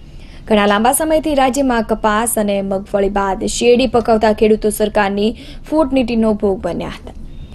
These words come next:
આવનાર દિવસોમાં લોકસભાની ચૂંટણી પણ આવનાર છે, ત્યારે ખેડૂતો કોઈ પણ ભોગે સરકારથી વિમુખ ના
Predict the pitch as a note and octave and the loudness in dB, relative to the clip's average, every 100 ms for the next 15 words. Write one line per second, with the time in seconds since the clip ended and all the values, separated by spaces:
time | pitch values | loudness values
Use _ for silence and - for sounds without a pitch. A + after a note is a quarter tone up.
0 | - G#3+ A#3+ E4 G4 G4 G4+ F#4+ D#4 D#4+ | -2 2 4 4 4 4 2 2 2 0
1 | F4+ E4+ E4 C4 C4+ C#4 D#4+ A#3+ F#3+ F#3+ | 0 0 0 0 0 -2 0 0 0 -4
2 | F#3+ F#3+ - D4 C#4+ G3+ G3+ A#3+ C4+ D#4 | -4 -6 -2 -2 0 -2 2 2 2 0
3 | C#4 D4 E4+ F#4+ G4 C4 B3+ B3 C4+ C4 | -2 2 2 2 -2 2 2 4 2 2
4 | B3+ A#3 D4 D#4+ - G#3 A#3 D#4 G4+ B3 | 0 2 0 0 -2 -2 -2 0 -2 -2
5 | F#3+ | -4